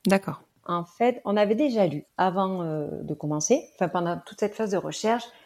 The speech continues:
Speaker 2: que certaines femmes, certains couples passaient, euh,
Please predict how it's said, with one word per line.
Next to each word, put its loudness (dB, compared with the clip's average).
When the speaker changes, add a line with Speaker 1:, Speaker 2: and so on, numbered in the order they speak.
Speaker 2:
que 2
certaines -2
femmes, 2
certains -6
couples -4
passaient, 6
euh, 0